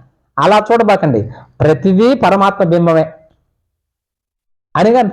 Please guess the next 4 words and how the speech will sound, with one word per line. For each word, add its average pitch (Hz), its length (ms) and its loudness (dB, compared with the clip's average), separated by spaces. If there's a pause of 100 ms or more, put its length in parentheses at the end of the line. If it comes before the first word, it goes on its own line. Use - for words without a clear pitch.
చూసామో, 175 720 -2 (840)
జోక్గా 165 340 0
చెప్తాను 123 380 -2
దాన్ని. 80 240 -4